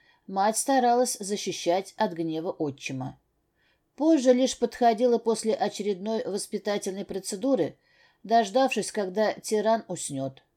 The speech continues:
Гладила по голове сына, рассказывала, что нужно потерпеть.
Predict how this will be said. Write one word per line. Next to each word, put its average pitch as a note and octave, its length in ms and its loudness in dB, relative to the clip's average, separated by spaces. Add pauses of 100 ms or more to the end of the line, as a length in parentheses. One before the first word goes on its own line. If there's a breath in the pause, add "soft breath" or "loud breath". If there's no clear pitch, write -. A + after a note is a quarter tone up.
(680)
Гладила B3 500 4
по F#3 140 -2
голове D#3 340 4
сына, A#3 560 0 (460)
рассказывала, A#3+ 760 4
что G#3+ 220 -4
нужно G#3+ 320 -2
потерпеть. D#3+ 800 -2